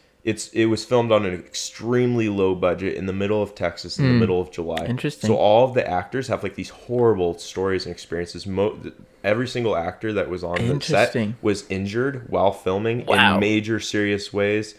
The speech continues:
Speaker 1: A lot of them, like, were, had to take vomit breaks to go throw up. They, for props, like, they, they collected actual roadkill off of the streets.
Speaker 2: What?
Speaker 1: There was a human skeleton in the movie.
Speaker 2: What?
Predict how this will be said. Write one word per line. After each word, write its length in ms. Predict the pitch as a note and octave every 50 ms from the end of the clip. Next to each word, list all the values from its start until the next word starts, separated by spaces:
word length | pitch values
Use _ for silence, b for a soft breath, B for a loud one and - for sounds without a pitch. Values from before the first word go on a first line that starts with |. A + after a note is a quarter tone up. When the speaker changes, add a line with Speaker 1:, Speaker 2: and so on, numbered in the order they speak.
| b b b b b -
Speaker 1:
A 60 | G2+
lot 220 | G2 G2 G2+ A2 A2+
of 80 | G2+
them, 220 | A2 A2 A2 G#2+ G#2
like, 220 | F2+ F2 F2 -
were, 160 | F2+ F#2 F2
had 240 | - G#2 G2+ G2 F2+
to 120 | - G2 F2+
take 280 | - - F#2+ - - - - _ _ _ -
vomit 480 | F#2 - F2+ F2+ F#2 F#2+ G#2+ G2 - -
breaks 400 | G#2+ G2+ G2+ G2+ G2+ G2+ - -
to 100 | - F#2+
go 140 | F2 F#2 F#2
throw 300 | F#2 - G2 F#2+ F2+ F#2
up. 240 | F#2 F#2 F#2 - b b b b b b b
They, 320 | - G#2+ A2 G#2+ G#2 G2+ E2+
for 240 | - - A#2 G#2+ G2+
props, 540 | - - - F#2 F2+ F#2+ G#2 - - - -
like, 280 | F#2 F2 - - F#2
they, 180 | G2 F#2+ F2+ E2 - -
they 140 | G2+ F#2+
collected 480 | F#2 - - F#2+ F#2 F#2+ F#2+ - G2+ -
actual 480 | - F2+ F2 - - - G#2 F#2+ F2+ -
roadkill 580 | F2+ F2+ F2 F2 F2 - - - G2+ F#2+ F#2+
off 220 | F2 F2 F2+ - -
of 100 | F2 E2+
the 80 | F2
streets. 540 | E2+ - - - F#2 F2+ F#2 F#2+ F2+ - -
Speaker 2:
What? 300 | - C3+ C3+ D#3+ B3+ D#4
Speaker 1:
There 80 | - A2
was 100 | A#2 G2+
a 60 | G#2+
human 440 | G2+ - - - A#2+ A#2 A#2+ A#2 A2
skeleton 600 | - - - - F#2+ F#2 G2+ A2+ A2+ - B2 A#2
in 120 | A2+ A2+ A#2
the 60 | A2+
movie. 380 | A2+ A2+ A#2 A2+ G#2+ - - C#3
Speaker 2:
What? 320 | D#3+ G#3 C#4+ E4+ E4+ -